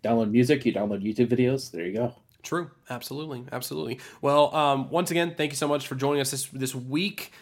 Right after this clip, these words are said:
Speaker 2: uh, for Out of Bounds. If you want to join in on the conversation, comment below. We'll pop up your comments on the screen and talk about your favorite teams in the N F L. A lot happened this weekend, and one of the biggest stories that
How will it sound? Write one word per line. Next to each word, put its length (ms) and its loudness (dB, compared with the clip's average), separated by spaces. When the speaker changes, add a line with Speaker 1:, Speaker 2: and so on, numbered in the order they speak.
Speaker 2:
uh, 220 0
for 160 -8
Out 120 -4
of 80 -6
Bounds. 300 -2
If 80 -8
you 120 0
want 200 0
to 80 -8
join 160 0
in 80 2
on 60 0
the 80 -2
conversation, 640 -2
comment 480 -4
below. 420 4
We'll 220 2
pop 260 -2
up 140 -14
your 80 -12
comments 320 0
on 80 -2
the 40 -6
screen 460 0
and 140 -2
talk 200 4
about 180 2
your 100 -4
favorite 340 -2
teams 380 0
in 60 -4
the 80 -4
N 100 -2
F 240 -2
L. 340 4
A 60 -6
lot 220 6
happened 500 0
this 240 -4
weekend, 540 -2
and 400 0
one 160 2
of 60 0
the 60 -4
biggest 260 0
stories 400 0
that 160 -4